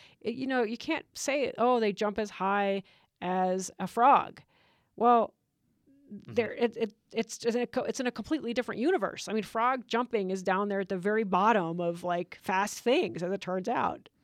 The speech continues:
Speaker 1: on, on this, in this realm that we study.
Speaker 2: <laughs> Well, something that drove it home for me that, that you had written,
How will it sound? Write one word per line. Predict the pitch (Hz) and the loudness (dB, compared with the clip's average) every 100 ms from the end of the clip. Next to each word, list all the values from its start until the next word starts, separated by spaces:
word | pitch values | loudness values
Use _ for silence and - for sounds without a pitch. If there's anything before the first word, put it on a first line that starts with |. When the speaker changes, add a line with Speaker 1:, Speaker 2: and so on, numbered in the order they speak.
| _ - | _ -10
Speaker 1:
on, | - | -6
on | 185 | -4
this, | 185 180 - | -2 -4 -6
in | 190 | -4
this | 196 - | -4 -2
realm | 208 220 | -2 -2
that | - | -6
we | 175 | -6
study. | - 180 - - 127 - - - | -6 -6 -6 -8 -10 -16 -18 -10
Speaker 2:
<laughs> | 247 - - - - _ _ _ _ _ _ _ _ _ _ _ _ _ _ - _ - | -8 -8 -14 -20 -20 _ _ _ _ _ _ _ _ _ _ _ _ _ _ -20 _ -12
Well, | |
something | - 170 - 160 | -2 -2 -2 -4
that | 127 | -4
drove | - 131 123 | -2 -2 0
it | |
home | 123 123 | -2 -2
for | - 117 | -4 -8
me | 104 113 | -4 -4
that, | 110 107 - | -4 -6 -8
that | 104 | -8
you | 107 | -8
had | 104 | -8
written, | 101 - 107 101 | -8 -10 -12 -16